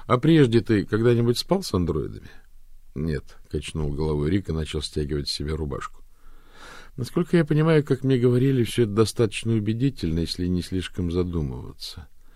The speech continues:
Но если вдруг слишком задумаешься, если начнешь размышлять, а что же это ты делаешь, тогда все, кранты, продолжать ты не сможешь. По причинам чисто физиологического свойства».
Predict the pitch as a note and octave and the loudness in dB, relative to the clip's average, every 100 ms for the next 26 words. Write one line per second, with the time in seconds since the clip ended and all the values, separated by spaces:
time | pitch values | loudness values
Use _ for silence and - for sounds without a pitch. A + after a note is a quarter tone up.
0 | - - - - - C#3 D3 C#3+ D3 D3 | -20 -20 -20 -10 2 2 6 4 4 4
1 | D#3+ D3+ - D#3 E3 E3+ A3+ F3+ G2 - | 0 2 0 2 0 0 0 0 0 -2
2 | - C2 G#2+ A2 G#2+ - G2 E2+ - F2+ | -6 -4 0 0 0 0 0 0 -4 -2
3 | G2 G#2 A#2 - D2 - - G2+ - C#3 | 0 0 -2 -2 -4 -2 -4 -4 -2 0
4 | A#2 A2 F#2+ - E2 - E2 E2 F3+ F2+ | 2 4 2 2 -8 -6 -6 -4 -2 -2
5 | C2+ - - G#2 - D3 - C#3+ - G2 | -2 -4 -6 -4 -6 -6 -6 -6 -2 -2
6 | F#2+ A#2 G2+ G2 F#2 F#2+ G#2 - - B2 | -2 -4 -4 -2 0 2 0 -4 -4 -4
7 | A2+ F#2 - - - - - - - - | -4 -6 -6 -6 -8 -10 -10 -12 -16 -18
8 | - - - - - G#2 A#2 - E3+ E3 | -18 -20 -20 -4 0 2 2 4 4 4
9 | - D3 - C#3+ - C3 A2 A#2 G#2 F#2 | 4 0 0 -2 0 0 4 4 6 2
10 | G2 - - - F2 C#2+ - D#2+ D#2+ - | 0 -4 -8 -2 -2 -2 -6 -8 -8 -8
11 | - | -8